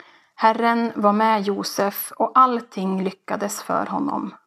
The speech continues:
Han fick göra tjänst hemma hos sin egyptiske husbonde, som såg att Herren var med Josef och lät honom lyckas i allt som han företog sig. Josef vann hans välvilja och blev hans personliga tjänare.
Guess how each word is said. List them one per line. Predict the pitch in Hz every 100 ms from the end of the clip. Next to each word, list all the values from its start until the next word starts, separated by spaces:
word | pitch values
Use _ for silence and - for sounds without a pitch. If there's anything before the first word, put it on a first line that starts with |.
| _ _ _ _ _
Han | -
fick | 208 202
göra | 208 202
tjänst | - 240 233 220 -
hemma | 190 196
hos | 196
sin | 196
egyptiske | 185 202 214 - 196 -
husbonde, | 196 190 190 - 208 202 196 208 - _ _
som | - 196
såg | 196 240 233 220
att | 202
Herren | 208 196 208 202
var | 196 202
med | 190
Josef | 180 185 - - - - - - - - -
och | 220
lät | 226 226
honom | 233 202 202
lyckas | 196 - - 196 - -
i | 220
allt | 233 240 233 -
som | 208
han | 185 190
företog | - 180 175 - 190 -
sig. | - - - _ _ _ _ _ _ _ _ _
Josef | 208 202 202 240
vann | 208 208 214
hans | 202 202 -
välvilja | 185 180 185 196 202 196
och | 202
blev | 196 196 196
hans | 202 -
personliga | 202 - 214 208 190 190
tjänare. | 185 196 185 202 202